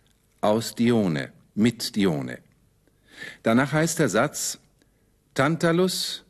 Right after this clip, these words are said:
der Sohn des Jupiter und der Pluto, hat mit Dione Pelops gezeugt.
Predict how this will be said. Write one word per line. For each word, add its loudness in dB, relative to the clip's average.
der 2
Sohn 2
des 0
Jupiter 0
und -2
der 2
Pluto, 0
hat -2
mit 0
Dione 4
Pelops -2
gezeugt. -6